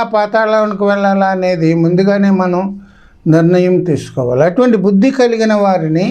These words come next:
మరొక ఇద్దరిని మనం జ్ఞాపకం చేసుకుందాం. లాజరు బుద్ధి కలిగి పరలోకానికి వెళ్ళాడు, ధనవంతుడు బుద్ధి లేనివాడిగా పాతాళానికి వెళ్ళాడు.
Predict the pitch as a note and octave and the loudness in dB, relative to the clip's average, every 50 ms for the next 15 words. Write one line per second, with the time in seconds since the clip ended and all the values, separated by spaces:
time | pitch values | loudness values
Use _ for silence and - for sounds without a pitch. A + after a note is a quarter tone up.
0 | D4 D4 - - - - - - - - - - - - F3 E3 F3 F#3+ G#3+ A3+ | -4 -8 -10 -18 -20 -20 -20 -20 -20 -20 -20 -20 -8 -2 2 2 4 4 2 2
1 | G3 G#3 A3 A3 G3+ F#3+ G#3+ G#3 G#3 G#3 G3+ G3 G3 G3 G3 F#3+ F3 F3 F3 F3 | 0 0 0 0 0 0 -2 0 0 0 0 2 2 2 2 2 0 0 -2 -2
2 | E3+ E3 E3 F#3 D#3+ D3+ D3 D3+ C3 - - - - A#2+ A2 A2+ A#2 - - - | -2 -2 -2 -2 -2 -2 -2 -4 -6 -6 -8 -10 -10 -10 -10 -10 -12 -14 -18 -20
3 | - - - - - - - - - - - - - - - - - - - - | -20 -20 -20 -20 -20 -20 -20 -20 -20 -20 -20 -20 -20 -20 -20 -20 -20 -20 -20 -20
4 | - - D#3+ D3+ E3 F3+ G3 G#3+ A3 C4 C4 C4+ A#3 G#3 A#3 G3+ G3+ C4+ C4 C4 | -8 -2 0 0 2 2 0 0 0 0 0 0 0 0 0 0 0 0 2 0
5 | B3+ B3 A#3+ A#3+ A#3+ C4+ C4 - A3+ G#3+ G#3+ A3 A3 G#3+ A3 A3 G#3 G3+ G3 G3+ | 0 0 0 0 -2 -2 -2 0 -2 -2 0 0 0 0 0 -2 -2 -2 -2 -2
6 | G3 F3 E3+ D#3+ D3 C#3+ C#3 C3+ B2+ C#3 C#3 D#3 F3 F3+ - - - - - - | -2 -2 -2 0 0 0 0 0 0 0 -2 -2 -4 -8 -12 -14 -20 -20 -20 -20
7 | - - - - - - - - D#3 F3+ F#3+ G#3 A3+ A#3+ B3+ C4 C4 C4+ C4+ B3+ | -20 -20 -20 -20 -20 -10 -4 0 2 2 2 2 2 0 0 0 0 0 0 0
8 | B3 G3+ F#3+ G3+ G3 F#3 B3 B3 B3 B3 B3+ B3 A#3 A3+ A3+ A3 G#3+ G3+ F#3+ F#3+ | 0 0 0 0 0 0 2 2 2 2 2 0 0 0 0 0 0 -2 0 0
9 | G3 F#3+ G3 G3 F3+ F3+ E3+ E3+ G3 F3 E3+ E3+ E3 E3 D#3+ D#3+ D#3 - A3+ C4 | 0 0 0 -2 -2 -2 -2 0 -2 0 0 0 0 2 0 0 0 0 -2 -2
10 | D4+ - - - - - - _ - D3+ C3 A#2+ G#2+ G#2 G#2+ A2+ - | -2 -6 -12 -20 -20 -20 -20 _ -4 -4 -2 -2 -2 -4 -6 -10 -16